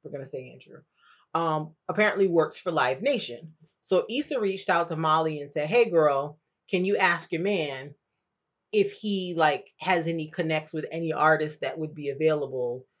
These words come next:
to do this for me?" And when Issa calls Molly to tell her, Molly's first response after Issa says, "Oh, my headliner canceled," was like, "Oh, well, were the payments on time? Did you do the payments? Like, what did the contract say?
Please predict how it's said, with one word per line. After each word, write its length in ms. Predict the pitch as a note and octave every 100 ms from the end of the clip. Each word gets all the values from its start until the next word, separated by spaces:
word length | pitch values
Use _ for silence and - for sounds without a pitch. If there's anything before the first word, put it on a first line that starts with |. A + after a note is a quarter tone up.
| _ _
to 80 | E3
do 220 | D#3+ B3
this 200 | G3 -
for 120 | D#3
me?" 260 | B2+ - - _ _ _ _ -
And 200 | F3 F3
when 300 | F3 E3+ -
Issa 280 | G#3+ B3 B3
calls 360 | - G3+ F#3 F3+
Molly 300 | F3 D#3+ D3+
to 100 | C#3+
tell 320 | - D4+ C#4
her, 400 | D#3+ C3 B2 - _ _ _ _ _ _ -
Molly's 500 | E3+ G3 B3+ A#3+ -
first 320 | G#3+ G#3 G3+
response 480 | F3+ - G3 F3+ F3+
after 280 | E3+ E3 E3
Issa 240 | E3+ D#3+
says, 280 | D#3+ D#3+ D#3
"Oh, 180 | E3+ E3
my 120 | D3+
headliner 460 | D#3 D#3 D#3 D3+ D3
canceled," 640 | - G3 F#3+ D3 C#3 C3 - _ _ _ _
was 140 | D#3+
like, 140 | D#3 C#3+
"Oh, 220 | G#3 F#3+
well, 440 | D3+ D3 C3+ C3+ - _ _
were 120 | D#3+
the 80 | D3+
payments 340 | D#3 F3+ A3 A#3
on 160 | A#3+
time? 440 | A#3+ B3+ B3+ C4 B3 _ _ -
Did 140 | D#3+
you 100 | D#3
do 140 | E3
the 60 | D#3+
payments? 400 | F#3+ F#3 A3 A3
Like, 140 | D#3
what 80 | F3+
did 80 | F#3
the 60 | F3
contract 460 | G#3+ A3 E3 -
say? 240 | - A#2+